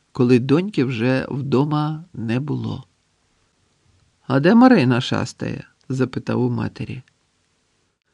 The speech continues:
«Поїхала», кинула крізь зуби і відвернулася до вікна. Пересмикнула плечима і кілька секунд постояла до нього спиною. На більше він не сподівався.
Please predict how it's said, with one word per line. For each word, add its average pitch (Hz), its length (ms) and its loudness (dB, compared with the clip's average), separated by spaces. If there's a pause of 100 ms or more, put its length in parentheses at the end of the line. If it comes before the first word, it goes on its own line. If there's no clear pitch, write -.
(520)
«Поїхала», 135 840 2 (1160)
кинула 139 380 2
крізь 127 320 0
зуби 143 480 0 (280)
і 123 100 0
відвернулася 127 720 0
до 123 140 -2
вікна. 113 540 -6 (760)
Пересмикнула 127 720 0
плечима 120 600 -2
і 104 60 -2
кілька 127 380 -4
секунд 139 440 -6
постояла 117 720 -2
до 110 140 0
нього 113 320 0
спиною. - 680 -10 (1500)
На 160 280 -2
більше 151 500 -2
він 131 340 -4
не 131 120 -2
сподівався. 151 800 -6